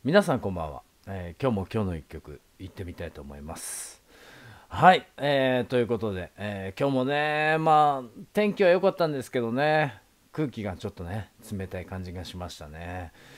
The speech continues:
まだまだ春は遠いのかなっていう、えー、そんな一日だったんですけども。えー、それでは今日の一曲行ってみたいと思います。今週はですね、おそらく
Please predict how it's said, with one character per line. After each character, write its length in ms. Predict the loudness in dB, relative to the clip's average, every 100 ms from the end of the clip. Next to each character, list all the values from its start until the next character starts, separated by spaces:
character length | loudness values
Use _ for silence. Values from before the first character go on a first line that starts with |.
| -20 -16 -8
ま 160 | -6
だ 80 | -6
ま 120 | -6
だ 120 | -8
春 260 | -8 -8 -8
は 160 | -8 -10
遠 220 | -8 -6
い 60 | -6
の 100 | -8
か 120 | -8
な 200 | -8 -10
っ 40 | -12 -18
て 100 | -18
い 120 | -18
う、 100 | -20 _
え 300 | -18 -16 -16
ー、 20 | -14
そ 160 | -10
ん 100 | -8
な 120 | -8
一 200 | -12 -14
日 240 | -14 -14 -12
だ 100 | -14
っ 40 |
た 120 | -14
ん 80 | -18
で 80 | -20
す 100 | -20
け 80 | -20
ど 80 | -20
も。 180 | -20 _ _ -20 -20 -20 -20 -12
え 220 | -2 0 0
ー、 20 |
そ 140 | 2
れ 80 | 2
で 80 | 4
は 60 | 2
今 80 |
日 80 | 2
の 160 | 2 0
一 80 | -2
曲 260 | -8 -10
行 80 | -10
っ 20 |
て 60 | -10
み 120 | -10
た 100 | -10
い 60 | -12
と 100 | -14
思 120 | -14
い 60 |
ま 140 | -14 -16
す。 160 | -18 -20 -20 _ _ _ _
今 320 | -2 4 4 4
週 220 | 6 8
は 100 | 8
で 140 | 6
す 120 | 0
ね、 220 | -4 -8 -10
お 100 | -6
そ 120 | 2
ら 140 | 4 4
く 180 | 0